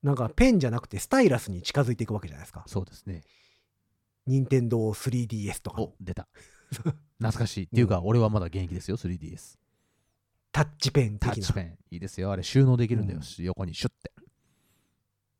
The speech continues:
Speaker 1: そう、あれはだから収納できるじゃないですか。
Speaker 2: そうだよ。
Speaker 1: Apple Pencil収納できへんから。
Speaker 2: あー、収納できないのか。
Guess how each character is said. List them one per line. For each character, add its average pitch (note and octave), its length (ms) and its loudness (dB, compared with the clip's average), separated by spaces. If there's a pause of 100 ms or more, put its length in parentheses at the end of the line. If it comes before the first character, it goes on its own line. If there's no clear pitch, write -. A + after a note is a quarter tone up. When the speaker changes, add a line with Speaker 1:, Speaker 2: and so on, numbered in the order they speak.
(160)
Speaker 1:
そ C#3+ 200 2
う、 A#2+ 40 -2
あ E3+ 40 4
れ B3 80 6
は C#4 100 6
だ C4 80 6
か F3 80 2
ら - 40 4
収 F#3 200 6
納 D#3 140 6
で C#3 140 6
き B2+ 60 0
る A#2+ 40 0
じ F#2+ 60 -6
ゃ - 20 -14
な - 20 -14
い - 20 -16
で - 40 -18
す - 60 -18
か。 - 140 -18 (120)
Speaker 2:
そ - 100 -14
う - 40 -14
だ D#2+ 60 -8
よ。 E3 120 -4 (580)
Speaker 1:
Apple B3 300 2
Pencil A3+ 380 2
収 G3 180 0
納 F#3 120 6
で D#3+ 140 6
き F#3 100 2
へ G#2+ 60 -2
ん E2 40 -8
か - 160 -20
ら。 F#3 80 8
Speaker 2:
あ - 20 12
ー、 E3+ 680 6
収 F3+ 240 4
納 E3+ 120 10
で F3 120 4
き G3 80 4
な F#3 80 4
い F3+ 40 2
の E3+ 80 0
か。 D3+ 380 -4